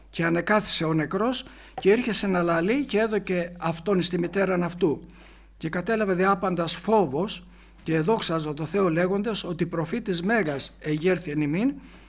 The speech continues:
και ότι επισκέφθη ο Θεός το λαόν αυτού. Και εξήλθε ο λόγος ούτως περί αυτού εν όλη την Ιουδαία και πας της περιχώρης. Αυτά είναι τα δύο σημεία. Έχει άλλο ένα με τον Ιωάννη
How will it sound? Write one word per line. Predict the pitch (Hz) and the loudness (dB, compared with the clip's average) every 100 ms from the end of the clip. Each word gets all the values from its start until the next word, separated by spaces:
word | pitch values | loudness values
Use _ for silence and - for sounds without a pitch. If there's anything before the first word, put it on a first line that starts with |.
| - - - - | -20 -20 -20 -8
και | - | 0
ότι | 170 175 180 | 0 2 0
επισκέφθη | 170 160 - 220 220 | 0 0 2 2 2
ο | 175 | 0
Θεός | 160 180 220 | 0 0 0
το | 196 | 0
λαόν | 185 190 196 | 2 2 2
αυτού. | 175 - 131 - - - - - - - - - - - - | -2 -2 -6 -6 -18 -20 -20 -20 -20 -20 -20 -20 -20 -20 -4
Και | 165 | -2
εξήλθε | 165 - 220 185 175 | 0 0 -2 0 0
ο | |
λόγος | 170 185 175 160 - - - | 2 2 2 -2 -6 -10 -6
ούτως | 180 208 202 262 - | 0 0 0 -2 -4
περί | - 151 147 143 | -6 -4 -4 -4
αυτού | - 202 254 - - | -4 -4 -2 -4 -4
εν | 156 | 0
όλη | 190 180 | 0 0
την | 156 | 0
Ιουδαία | 147 143 139 196 285 285 - - - - | 0 0 0 -2 -2 -6 -18 -20 -20 -8
και | 156 | -6
πας | 160 202 | -4 -4
της | 190 156 | -4 -6
περιχώρης. | 165 160 175 131 101 - - - - - - - - - - - - - | -4 -2 -2 -4 -6 -12 -16 -20 -20 -20 -20 -20 -20 -20 -20 -20 -20 -8
Αυτά | 151 143 214 | -6 0 0
είναι | 196 | 0
τα | 175 | 2
δύο | 180 180 | 4 4
σημεία. | - 151 180 254 269 - - - | 2 -2 0 -2 -4 -10 -20 -8
Έχει | - 202 202 | -2 0 2
άλλο | 190 190 | 2 4
ένα | 190 180 | 4 2
με | 165 | 2
τον | 165 | 2
Ιωάννη | 156 151 160 185 220 | 2 4 4 4 2